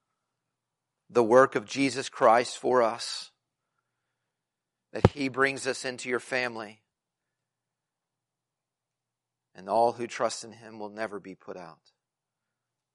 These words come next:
We thank you and pray that we would rejoice.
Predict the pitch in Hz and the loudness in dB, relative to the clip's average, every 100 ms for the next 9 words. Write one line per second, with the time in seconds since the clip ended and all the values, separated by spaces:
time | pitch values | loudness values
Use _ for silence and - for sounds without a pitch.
0 | _ _ _ _ _ _ _ _ 101 104 | _ _ _ _ _ _ _ _ -12 -10
1 | 120 110 110 95 85 92 _ _ _ _ | -12 -12 -14 -20 -20 _ _ _ _ _
2 | 90 87 - 110 110 104 98 95 113 113 | -20 -14 -2 2 2 0 -6 -10 -10 -8
3 | 101 92 87 90 90 101 92 82 - - | -8 -10 -12 -16 -10 -10 -10 -12 -16 -16